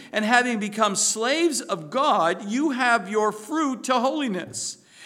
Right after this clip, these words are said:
and to the end, everlasting life. For the wages of sin is death, but the gift of God is eternal life in Christ Jesus our Lord."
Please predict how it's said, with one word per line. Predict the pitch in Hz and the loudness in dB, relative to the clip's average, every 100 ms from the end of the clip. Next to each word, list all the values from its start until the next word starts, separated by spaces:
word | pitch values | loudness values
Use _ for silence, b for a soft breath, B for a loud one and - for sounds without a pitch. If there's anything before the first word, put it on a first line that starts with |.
| B | B
and | 226 226 | 0 2
to | 233 | 0
the | 226 262 | 0 2
end, | 311 262 254 | 2 2 0
everlasting | 247 262 269 247 233 233 240 | 0 2 4 4 4 0 -2
life. | 226 277 320 117 - - _ _ _ b b b b | 0 0 0 -2 -12 -20 _ _ _ b b b b
For | 226 | 2
the | 220 | 4
wages | 226 220 202 | 4 2 0
of | 202 | 0
sin | 202 262 247 | 0 0 -2
is | 175 | -2
death, | 151 247 240 123 - - _ _ _ | -2 0 -2 -6 -14 -20 _ _ _
but | 139 135 - | -16 -16 -14
the | |
gift | 107 131 147 - | -10 -8 -8 -10
of | 113 | -16
God | 110 196 254 107 - - _ b b b | -6 -2 -2 -4 -12 -20 _ b b b
is | 135 123 | -10 -10
eternal | 123 139 120 113 | -10 -8 -8 -4
life | 147 208 160 - - | -2 -2 -4 -8 -14
in | 131 | -14
Christ | - 127 123 - | -8 -8 -8 -12
Jesus | - 202 131 120 | -14 -12 -12 -12
our | 123 | -12
Lord." | 123 175 226 | -12 -12 -16